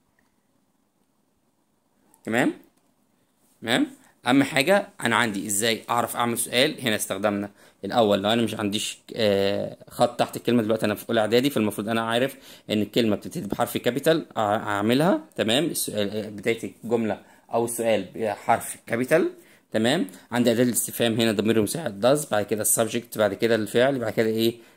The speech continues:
تكملة الجملة. أو لو عندي أداة استفهام اللي هي دبليو اتش question زي what، where، how، when، who، آه، how long and how deep and so on. عندي هنا where.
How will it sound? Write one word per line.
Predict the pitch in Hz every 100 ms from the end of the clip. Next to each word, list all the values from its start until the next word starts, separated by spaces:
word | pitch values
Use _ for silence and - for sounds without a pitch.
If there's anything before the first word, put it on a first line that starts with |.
| _
تكملة | 113 - 117 113 - 123
الجملة. | 113 117 104 85
أو | 95
لو | 101
عندي | 101 120 120
أداة | 113 127
استفهام | - 123 - 202 233 - - - _ 101
اللي | 104
هي |
دبليو | 104 117 113 78
اتش | - -
question | - 117 - 135
زي | 117 107 104 95
what، | 113 120 120 -
where، | 113 113 113
how، | 104 113 113 107 113
when، | 113 110 104 - - - -
who، | 127 117 113 - _ _ _ - 113
آه، | 110 104 - 101
how | 123 117
long | 110 113 120 98
and | 113 110 101 -
how | 120 120 110
deep | 113 120
and | 113 107
so | 110
on. | 120 147 165 127
عندي | 107 117
هنا | 113
where. | 110 120 175